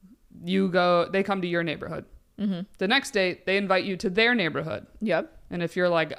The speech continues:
Speaker 1: "Ah, you, you know, it's not convenient," or whatever, like, if you don't go, like, if you don't go to their neighborhood,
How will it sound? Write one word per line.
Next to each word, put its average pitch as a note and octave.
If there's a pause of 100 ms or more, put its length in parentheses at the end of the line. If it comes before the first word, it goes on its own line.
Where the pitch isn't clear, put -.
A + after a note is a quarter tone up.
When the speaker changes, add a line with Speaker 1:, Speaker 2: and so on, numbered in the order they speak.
Speaker 1:
"Ah, F#3
you, F3
you F#3
know, D#3
it's D#3
not F3+
convenient," F3+
or D#3+
whatever, F3
like, F3
if F3
you A3+
don't F#3+
go, E3+
like, F3
if E3
you F#3+
don't G3
go F#3
to E3+
their D3+
neighborhood, F#3+